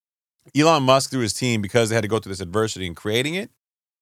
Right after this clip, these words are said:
they changed the way the game is gonna be done for cars moving forward. So instead of having a wiring harness that wires the entire car through copper wire, they use a different type of wire. I think it's, uh, I think it's just fiber optic cable, but whatever it is.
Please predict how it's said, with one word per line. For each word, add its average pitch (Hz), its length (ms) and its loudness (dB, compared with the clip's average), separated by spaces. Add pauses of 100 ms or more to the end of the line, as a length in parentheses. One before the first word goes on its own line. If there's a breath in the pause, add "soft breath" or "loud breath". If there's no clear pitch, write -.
(140)
they 139 260 4
changed 151 680 0
the 117 60 2
way 120 360 2
the 98 100 -4
game 107 420 0
is 90 100 -6
gonna 98 160 -2
be 90 80 -6
done 101 260 0
for - 100 -12
cars 95 320 0
moving 80 200 -12
forward. 101 340 -4
So 98 100 -10
instead 101 220 0
of 139 60 0
having 123 260 4
a 95 60 -4
wiring 110 380 2
harness 92 440 -8 (460)
that 92 100 -4
wires 107 400 4
the 98 100 -6
entire 104 460 -2
car 90 420 2
through 87 180 -14
copper 98 320 2
wire, 98 500 2 (460)
they 101 100 0
use 104 320 -2
a 101 100 -6
different 127 380 -2
type 101 200 2
of 95 80 -6
wire. 90 340 2
I 85 60 -2
think 98 200 -8
it's, 85 200 -10
uh, 85 340 -4
I 78 40 -6
think 104 160 -8
it's 82 80 -8
just - 100 -10
fiber 80 240 -2
optic 76 200 -8
cable, 71 240 -12
but 73 100 -18
whatever 80 240 -8
it 80 60 -10
is. 78 160 -12